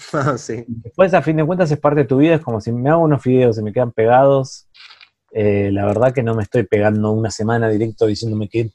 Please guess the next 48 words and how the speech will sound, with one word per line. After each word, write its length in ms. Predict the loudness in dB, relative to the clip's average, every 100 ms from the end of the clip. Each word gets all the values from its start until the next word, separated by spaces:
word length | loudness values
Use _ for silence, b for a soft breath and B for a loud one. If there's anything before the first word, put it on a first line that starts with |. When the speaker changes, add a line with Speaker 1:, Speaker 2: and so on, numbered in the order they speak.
| -4
Speaker 2:
pedazo 280 | -4 -2 -2
de 60 |
mierda 420 | -2 0 0 0
que 80 | -2
soy, 480 | -6 -2 0 0 -4 _ _ -20 _ _
porque 220 | -8 -2
hice 80 | 0
Speaker 1:
No, 60 |
a 20 | 2
Speaker 2:
mal 140 | 2
unos 120 | 2
Speaker 1:
veces 80 | 0
Speaker 2:
fideos. 100 | 0
Speaker 1:
aprendés 340 | 0 -2 -2 0
más 220 | 0 2
de 120 | 2
esos 260 | 0 0 -2
shows 480 | -2 -2 -2 -6 -18 b b b _
que, 420 | -6 -4 -6 -8
que 120 | -8
de 80 | -4
otros 260 | -4 -4 -4
que, 320 | -2 -2 0
nada, 380 | -2 -2 -4 -6
son 220 | -4 -2
correctos 560 | 0 0 -4 -4 -6 -6
y, 320 | -8 -8 -8 -14
y 40 |
ya. 280 | -2 -2 -2 B B _
También 400 | -2 0 0 0
hay 160 | 0 0
un 80 | 0
medidor 480 | -2 -2 -4 -2
de 120 | -4 -8
shows, 440 | -6 -6 -6 -12
en 100 | -12
mi 140 | -10
caso, 340 | -6 -6 -6 -8
que 140 | -6
es, 240 | -6 -10 _
si 220 | -14 -14 -8
cuando 260 | -6 -4
me 120 | -4
vuelvo 360 | -2 0 0 0
a 60 | 0
casa 260 | -4 -4
estoy 200 | -10 -10
contento, 760 | -6 -8 -4 -6 -4 -6 -6